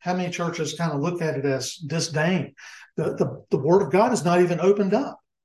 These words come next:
Throw one little scripture verse up top, do about two hours of singing, and then maybe about thirty minutes of an exposition on the,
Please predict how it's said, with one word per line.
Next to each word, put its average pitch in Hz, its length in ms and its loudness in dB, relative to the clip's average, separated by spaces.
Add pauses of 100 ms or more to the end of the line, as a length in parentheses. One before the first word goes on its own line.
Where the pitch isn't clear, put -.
(1500)
Throw 190 240 4
one 196 320 -2
little 233 160 0
scripture 233 360 -2
verse 160 280 -4
up 147 140 -6
top, 240 400 -4 (340)
do 175 200 -4
about 143 240 -6
two 220 200 2
hours 220 260 0
of 143 80 -4
singing, 214 640 0
and 147 160 -6
then 156 160 -4
maybe 175 300 -2
about 160 260 -4
thirty 196 220 2
minutes 214 400 -4
of 143 160 -4
an 143 80 -4
exposition 175 600 -6
on 135 160 -8
the, 123 200 -14